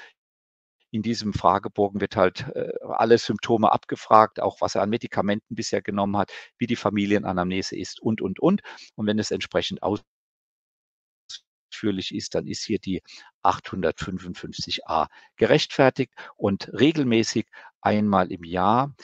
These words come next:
machen wir eine duelle Analogskala, um einfach zu schauen, wie ist es denn beim Patienten, wie, wie, ähm, ist die Entwicklung der, der spezifischen Immuntherapie, spricht es an. Und das sind, äh, Sie wissen, visuelle Analogskala ist eine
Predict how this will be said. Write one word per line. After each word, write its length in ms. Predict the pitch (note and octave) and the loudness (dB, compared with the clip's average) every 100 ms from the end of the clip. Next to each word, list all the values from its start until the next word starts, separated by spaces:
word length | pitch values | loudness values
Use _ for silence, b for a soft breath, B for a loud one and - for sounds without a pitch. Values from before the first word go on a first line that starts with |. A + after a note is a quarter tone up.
| B B | B B
machen 360 | D3+ G2 G2 G2+ | 0 0 0 0
wir 120 | F#2 | 2
eine 360 | F2 E2 D#2+ - | 2 0 -2 -4
duelle 360 | G#2+ F2 F#2 F2 | -4 -2 -2 -4
Analogskala, 800 | F2 F2 G2+ B2+ - - A2+ G2+ | -4 -2 -2 -2 -6 0 2 4
um 180 | F#2+ F#2+ | 2 0
einfach 320 | A2+ - C3 | -4 -4 -8
zu 140 | - | -6
schauen, 400 | A2+ G#2+ G2 G#2+ G#2+ B | -2 2 4 4 0 B
wie 380 | - G2 A#2 C3+ | -10 -6 -2 0
ist 140 | A#2+ A#2+ | 0 -2
es 140 | - | 2
denn 200 | A2 G#2+ B B | 2 2 B B
beim 220 | - G2 G2 | 2 2 4
Patienten, 720 | G2+ - A2 G#2 - G#2+ F#2+ | -2 2 2 2 -2 -6 -2
wie, 240 | G2+ F#2+ B B B - | 0 0 B B B -2
wie, 320 | G2+ G2 F#2 | 2 6 6
ähm, 540 | - G2+ F2 E2 E2+ - | 4 2 2 0 -2 -10
ist 240 | B2+ - | -10 -6
die 100 | F#2+ | -4
Entwicklung 580 | E2+ - D3+ - D#3 C3+ | -4 -2 -2 0 0 0
der, 260 | B2+ A2+ G2+ - B B | 4 6 6 2 B B
der 80 | G#2+ | -2
spezifischen 540 | F#2+ A2+ - A2 - A2 | -2 -4 -2 -4 -4 -2
Immuntherapie, 760 | G#2+ G2+ - F#2 F2+ - G2+ | 0 0 0 0 0 -2 -6
spricht 460 | - - A#2+ - - | -6 -2 -4 -2 -6
es 100 | - | 0
an. 240 | G2 B2 B B B | 0 -2 B B B
Und 340 | G2 G2 - | -4 -4 -6
das 100 | F#2 | -6
sind, 220 | G#2+ F#2+ | -2 -2
äh, 20 | - - A2 E2+ - | -4 -10 -14 -16 -16
Sie 180 | - - G#2+ | -14 -6 -4
wissen, 220 | A2 F#2+ | -2 -2
visuelle 360 | G2+ A2+ G2 | -2 0 2
Analogskala 760 | F2+ F#2 F#2 G2+ - - G2 F#2 | 2 2 2 2 -2 2 4 4
ist 280 | - - | 2 -2
eine 120 | - | -4